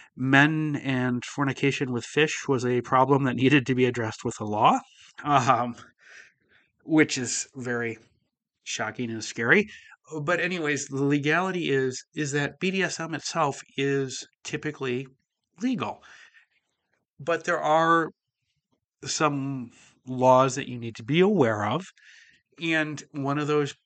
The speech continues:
basic ones, and it's typically only if something goes badly during play, is when the legal system gets involved in the lifestyle. And it's important to remember just this little ditty.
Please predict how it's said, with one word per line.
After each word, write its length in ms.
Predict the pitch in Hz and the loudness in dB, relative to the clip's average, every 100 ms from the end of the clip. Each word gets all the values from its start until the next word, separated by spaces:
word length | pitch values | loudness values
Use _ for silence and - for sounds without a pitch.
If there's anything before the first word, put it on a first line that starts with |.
| _ | _
basic 420 | 139 143 139 151 - | -4 -2 -2 -6 -6
ones, 340 | 117 127 131 | -8 -8 -8
and 160 | 131 135 | -8 -8
it's 240 | 123 - _ _ | -8 -14 _ _
typically 460 | - 151 156 151 147 | -6 -4 -4 -2 -2
only 320 | 113 135 143 | -2 0 0
if 80 | 127 | 0
something 360 | - 135 139 123 | -4 -8 -8 -6
goes 340 | 127 117 - _ _ _ _ _ | -4 -4 -8 _ _ _ _ _
badly 760 | 131 117 123 147 151 131 127 - | -14 -4 0 0 0 0 0 -4
during 440 | 123 123 123 117 110 | -6 -4 -4 -6 -12
play, 480 | - 156 143 110 123 - _ _ _ _ - | -12 -6 -4 -4 -8 -12 _ _ _ _ -6
is 220 | 135 120 | -4 -2
when 440 | 127 123 123 120 - 131 | -2 -2 -4 -8 -10 -12
the 200 | 123 123 | -8 -4
legal 260 | 127 139 | -2 -2
system 400 | 123 135 117 120 | -2 -6 -6 -6
gets 280 | 117 127 - - | -4 -4 -4 -10
involved 600 | 123 107 104 123 123 120 | -8 -4 0 0 0 -4
in 80 | 123 | -6
the 80 | |
lifestyle. 680 | 123 117 113 - - 110 113 - - - - _ _ _ _ _ - | -4 -6 -6 -8 -10 -10 -16 -18 -20 -20 -20 _ _ _ _ _ -2
And 140 | 147 143 | 2 2
it's 140 | 135 | 2
important 340 | 147 165 151 | 0 0 -2
to 120 | - 147 | -2 -2
remember 540 | 135 135 135 131 123 - 120 | 0 0 2 0 -2 -8 -6
just 320 | 143 151 - | -4 -4 -4
this 220 | 165 - | -4 -4
little 180 | 131 127 | -6 -6
ditty. 340 | 117 107 107 | -6 -8 -10